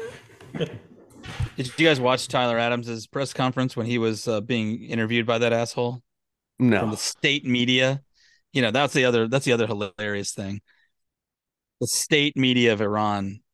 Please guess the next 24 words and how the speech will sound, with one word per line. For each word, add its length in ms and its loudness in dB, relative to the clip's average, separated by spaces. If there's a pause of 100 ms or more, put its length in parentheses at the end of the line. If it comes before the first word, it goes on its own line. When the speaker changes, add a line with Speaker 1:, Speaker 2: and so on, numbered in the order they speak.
(120)
Speaker 2:
insul-, 380 0
you 80 0
know, 100 2
yells 380 2
at 60 2
him 140 4
for 180 -4
mispronouncing 680 -2
the 100 0
name, 360 -4 (400)
and 140 0
then 300 2
tries 380 0
to 60 -6
s-, 260 -10
tries 300 0
to 320 0
say, 480 -2 (400)
you 80 -4
know, 60 0
"How 180 0
can 180 0
you 120 2
possibly, 880 -2